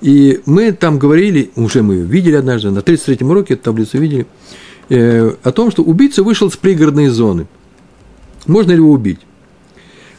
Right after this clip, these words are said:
<coughs> Об этом говорит Мишна. Если он вышел из пригородной зоны, то разделились два м-, мнения мудрецов. Раби Йоси Аглили и Раби Акива.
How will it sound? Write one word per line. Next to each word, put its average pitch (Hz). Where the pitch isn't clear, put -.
<coughs> -
Об 135
этом 220
говорит 214
Мишна. 190
Если 165
он 156
вышел 143
из 139
пригородной 120
зоны, 202
то 233
разделились 165
два 151
м-, 135
мнения 143
мудрецов. 131
Раби 127
Йоси 214
Аглили 156
и 135
Раби 139
Акива. 110